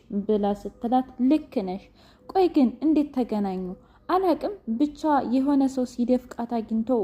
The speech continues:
ከዛ አስመለጣትና በዛ ነው የተግባቡት። አሁን ግን ብታይ ሙጭኝ ብላ እምቢ ብላለች።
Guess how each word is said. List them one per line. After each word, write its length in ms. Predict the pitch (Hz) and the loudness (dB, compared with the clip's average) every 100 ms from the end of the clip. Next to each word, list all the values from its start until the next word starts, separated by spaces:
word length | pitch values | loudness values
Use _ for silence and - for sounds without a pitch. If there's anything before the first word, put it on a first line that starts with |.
| - - - - - | -2 -12 -20 -20 -2
ከዛ 360 | 262 254 240 262 247 202 - - - - - | 2 2 2 0 2 0 -4 -18 -20 -20 -2
አስመለጣትና 1040 | 285 294 - 277 277 262 254 240 240 240 262 254 - | 2 2 2 4 6 4 2 -4 0 2 4 4 2
በዛ 340 | 254 247 - 208 | 2 2 2 -2
ነው 120 | 196 190 | -2 -4
የተግባቡት። 680 | 185 196 180 190 185 - - - - | -6 -8 -6 -4 -4 -8 -10 -12 -4
አሁን 300 | 302 359 403 370 | 0 0 0 2
ግን 140 | 330 | 4
ብታይ 360 | 277 285 359 415 233 196 | 2 -2 -2 -2 0 0
ሙጭኝ 580 | 214 254 262 - 480 370 254 | 4 4 2 -4 -2 2 2
ብላ 200 | 220 254 240 - - | 2 2 0 -2 -2
እምቢ 340 | 277 262 233 | 2 2 2
ብላለች። 500 | 202 190 185 180 180 | 0 -2 -4 -6 -10